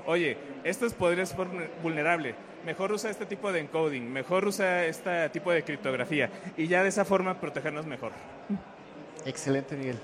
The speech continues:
Speaker 2: Tenemos un minutito para una última pregunta por acá.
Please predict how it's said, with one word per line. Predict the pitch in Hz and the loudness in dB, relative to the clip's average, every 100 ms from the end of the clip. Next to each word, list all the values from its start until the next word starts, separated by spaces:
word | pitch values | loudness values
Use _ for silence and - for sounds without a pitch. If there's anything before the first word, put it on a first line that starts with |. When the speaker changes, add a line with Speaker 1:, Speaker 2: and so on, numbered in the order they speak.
| - - - - - 196 - - - | -12 -16 -16 -16 -14 -14 -14 -16 -2
Speaker 2:
Tenemos | - 190 247 277 - - | 6 6 8 4 2 2
un | 302 | 4
minutito | 302 247 277 | 4 2 0
para | 240 202 | 2 4
una | 214 | 4
última | 208 214 202 | 2 0 0
pregunta | 170 180 196 | 0 0 0
por | 160 | 0
acá. | 151 180 196 | 4 4 4